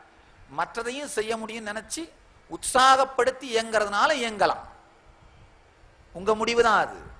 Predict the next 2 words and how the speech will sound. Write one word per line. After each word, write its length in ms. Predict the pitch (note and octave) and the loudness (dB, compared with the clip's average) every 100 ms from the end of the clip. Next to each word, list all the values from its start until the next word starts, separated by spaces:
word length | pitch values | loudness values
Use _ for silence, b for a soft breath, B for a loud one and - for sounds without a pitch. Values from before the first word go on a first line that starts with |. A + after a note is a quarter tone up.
| - - - - - | -20 -20 -20 -20 -6
உதாரணத்துக்கு, 680 | C#3+ F#3+ G3 G3 - - - - - - - - - _ _ _ - - - - - - - - - - - _ _ _ - - | 0 2 0 -6 -18 -20 -20 -20 -20 -20 -20 -20 -20 _ _ _ -20 -20 -20 -20 -20 -20 -20 -20 -20 -20 -20 _ _ _ -20 -20
நீங்கள் 600 | C3 F#3 A#3 A#3+ B3 D4 | -14 -10 -10 -2 0 0